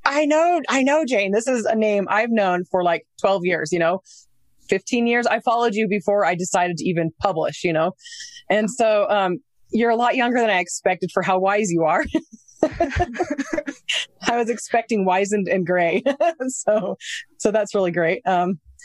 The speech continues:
um, so you've got a really awesome reputation in the industry as being a watch person and educator for authors. Um, and your book, your business books basically follow that same traje-, trajectory. I can talk. Um, have you ever considered writing fiction? And if so, what genres?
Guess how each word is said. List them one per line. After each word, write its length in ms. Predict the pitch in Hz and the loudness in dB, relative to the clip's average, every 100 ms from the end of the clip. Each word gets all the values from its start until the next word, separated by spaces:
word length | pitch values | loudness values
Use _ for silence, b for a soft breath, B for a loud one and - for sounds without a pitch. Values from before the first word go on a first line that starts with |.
| B B B B - | B B B B 0
um, 280 | 220 220 | 2 0
so 160 | 202 269 | 0 0
you've 180 | 262 262 | 2 2
got 180 | 285 254 | 0 0
a 80 | |
really 440 | 214 180 214 226 226 | 0 0 0 2 2
awesome 420 | 190 185 196 180 175 | 0 0 -2 -2 0
reputation 560 | 180 190 190 170 185 | -2 -2 -2 -2 0
in 40 | 175 | -2
the 80 | |
industry 520 | 160 170 165 - 160 151 | 0 -2 -2 -2 0 0
as 180 | 175 | 0
being 220 | 156 180 175 | -2 -2 0
a 60 | |
watch 300 | 160 160 - | 0 -2 -2
person 300 | 180 170 175 | -6 -2 -2
and 160 | 160 147 | -2 -2
educator 400 | 160 165 175 156 | -2 -2 -4 -2
for 160 | - | -2
authors. 480 | 151 180 190 202 196 - | -2 0 -2 -2 -4 -2
Um, 180 | 170 151 | -2 -2
and 140 | 185 185 | -2 0
your 80 | 175 | -2
book, 240 | 160 190 _ - | -2 -6 _ -6
your 180 | 175 160 | -4 -2
business 300 | 180 190 - | -2 -4 -4
books 280 | 196 - - | -6 -6 -4
basically 420 | 165 160 - 151 | -4 -4 -4 -4
follow 220 | 147 143 | -2 -2
that 160 | 143 - | -2 -2
same 160 | 151 | -4
traje-, 460 | 151 139 151 - 151 - | -4 -4 -4 -4 -8 -6
trajectory. 1000 | - 165 - 170 - 160 135 - 143 165 - | -4 -2 -2 -4 -4 -6 -6 -4 -4 -4 -6
I 80 | 147 | -8
can 160 | - 139 | -6 -4
talk. 220 | 143 156 _ - B 190 B B | -2 -4 _ -16 B -10 B B
Um, 160 | 208 | 0
have 180 | 214 208 | 0 0
you 120 | 233 | 0
ever 120 | 226 | 0
considered 340 | 220 226 220 190 | 0 -2 0 0
writing 240 | 180 180 | 0 0
fiction? 460 | - 190 - 240 247 | -4 -4 -2 -2 0
And 100 | 190 | 0
if 80 | 180 | -2
so, 240 | - 185 | 0 0
what 300 | 185 165 170 | 0 0 -2
genres? 580 | 156 160 170 196 214 - | 0 -2 0 0 -2 -6